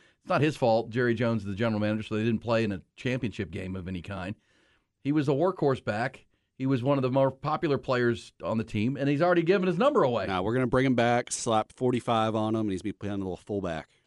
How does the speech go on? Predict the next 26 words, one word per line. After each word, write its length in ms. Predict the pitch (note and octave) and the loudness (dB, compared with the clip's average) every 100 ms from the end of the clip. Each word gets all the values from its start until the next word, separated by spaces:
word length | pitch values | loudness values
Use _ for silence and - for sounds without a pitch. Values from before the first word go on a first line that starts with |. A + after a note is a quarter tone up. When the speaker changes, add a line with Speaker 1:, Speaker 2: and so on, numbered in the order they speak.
| _ | _
Speaker 2:
next 200 | F2+ - | -16 -10
year. 220 | D#2+ C#2+ - _ | -8 -8 -12 _
How 40 | - | -10
about 180 | E2+ - | -10 -6
that? 220 | E2+ D#2 _ _ | -8 -8 _ _
Speaker 1:
But 80 | D3 | 0
he's 260 | F3+ F3+ D#3 | 0 0 -2
won 160 | G3+ | 0
number 220 | G#3+ G#3+ G#3 | 2 2 0
twenty-one 540 | G3+ G#3 F#3+ G#3 G#3+ | -2 0 2 2 2
since 160 | F#3+ E3 | 2 0
he 80 | E3+ | 2
got 260 | E3+ - | 2 0
there. 280 | B2+ G#2 E2 - | -4 -6 -8 -8
They've 120 | D3+ | 0
already 160 | G3 F#3 | 0 2
given 220 | G3 F#3 | 2 0
Stephon 440 | - F#3+ F#3+ F3+ D3 | 0 0 0 -2 0
Gilmore, 400 | G3 F#3+ E3 D#3 | 0 2 2 2
who 60 | |
got 280 | D3+ F#3+ F#3 | 0 0 0
there, 100 | F3 | 2
like, 160 | E3+ E3 | 0 -2
five 220 | F3 F3 | 0 0
minutes 280 | G3 G#3 C3+ | 0 0 -2
ago. 380 | A2+ A2 D3 | 0 0 0